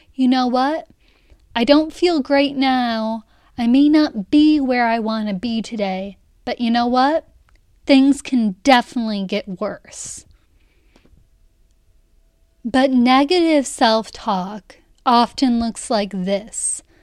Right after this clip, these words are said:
It is the stuff that makes you feel pretty awful about yourself and things that are going on. It can put a downer on anything and everything, whether it's good or bad.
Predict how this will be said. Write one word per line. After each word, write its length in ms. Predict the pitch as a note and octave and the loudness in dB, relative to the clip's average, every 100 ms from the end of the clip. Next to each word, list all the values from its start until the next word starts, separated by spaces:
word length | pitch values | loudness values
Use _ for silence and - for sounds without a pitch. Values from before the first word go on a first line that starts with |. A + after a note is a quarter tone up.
| _ _ _ _ _ _ _ - | _ _ _ _ _ _ _ 0
It 160 | C4+ C4+ | 2 4
is 180 | C4+ | 2
the 100 | D4+ | 0
stuff 360 | C4+ - D#4 D4 | -4 -2 -2 0
that 220 | D4+ C4+ | 0 0
makes 600 | A#3 A3 A#3+ C4 C4 - | 0 0 2 2 0 -4
you 180 | C4+ B3 | 0 -2
feel 440 | - - B3 A#3+ G3+ | -4 -4 -2 -2 -4
pretty 500 | - - C4+ C4 - | -12 -4 0 0 0
awful 540 | A3 A#3 A#3 - G3 | -2 -4 -4 -4 -2
about 340 | F#3+ F#3+ G3 G#3 | -2 -6 -6 -8
yourself 600 | F#3+ F#3 - F#3+ F#3+ - | -10 -10 -8 -8 -8 -4
and 220 | A3+ A#3 | -4 -2
things 380 | B3+ B3 B3 A3 | 0 2 2 2
that 140 | A#3+ | 2
are 120 | A3 G#3 | 2 0
going 440 | G3+ G#3+ A3 A3+ | -2 -2 -2 -4
on. 440 | G#3 G3+ F#3 G#3 - - - - _ - - | -6 -8 -8 -12 -14 -20 -20 -20 _ -20 -12
It 80 | - | -8
can 280 | - D#4+ D#4 | 2 2 2
put 180 | - F4 | -2 0
a 80 | |
downer 680 | C4 F#3+ G3+ A3 C#4 C4+ A#3+ | 0 0 -2 2 4 4 2
on 260 | G#3+ G#3+ - _ _ _ | -2 -6 -8 _ _ _
anything 680 | D4+ D#4 D4+ C4+ B3+ A3+ G#3+ | 4 6 6 4 0 -4 -2
and 140 | G#3 - | -6 -4
everything, 680 | B3 A3+ B3+ G#3+ A3+ G3+ G3+ | -4 -2 -4 -6 -8 -8 -4
whether 280 | A3+ A#3+ B3+ | -2 0 0
it's 220 | C4 - | -2 -6
good 560 | - B3+ C4+ C4+ A#3+ - | -2 0 2 0 -2 -4
or 240 | A#3+ A#3+ A3 | -2 -2 -2
bad. 720 | F#3+ A#3+ A#3+ A#3+ A#3 A#3 | -2 -2 -2 -4 -4 -6